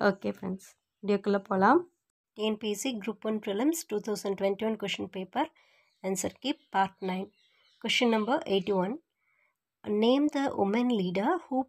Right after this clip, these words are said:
participated in the nail statue சத்தியாகிரகா in தமிழ்நாடு in நைன்டீன் ட்வென்டி செவன்.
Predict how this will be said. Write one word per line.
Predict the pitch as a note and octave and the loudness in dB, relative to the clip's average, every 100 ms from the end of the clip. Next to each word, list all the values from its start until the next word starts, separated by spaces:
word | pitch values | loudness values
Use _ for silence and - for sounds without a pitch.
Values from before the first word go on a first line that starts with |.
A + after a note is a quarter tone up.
| - | -2
participated | G#3 G3+ A#3 - G3 A3 G3 G#3+ | -2 -2 -6 -8 -6 -4 -2 -2
in | F#3+ F#3 F3+ | 0 2 4
the | C#4+ - _ _ _ - | 4 2 _ _ _ -4
nail | G3+ G3+ B3+ - - | 2 4 2 -2 -4
statue | - G#3+ G#3 - A#3+ F4 - _ - | 2 2 2 -2 -2 -2 -10 _ -2
சத்தியாகிரகா | G#3+ - G#3+ G#3 G#3 F#3+ G3+ | -2 2 2 2 2 2 2
in | G3 G3 | 2 0
தமிழ்நாடு | F#3 G3 G3+ G3+ A#3+ | 0 2 4 4 4
in | A3+ F#3+ | 4 2
நைன்டீன் | F#3 G3 G#3+ G3+ | 0 0 -2 -2
ட்வென்டி | F#3 F3+ F3+ | -6 -6 -6
செவன். | F#3 F3+ F3+ | -2 -2 -2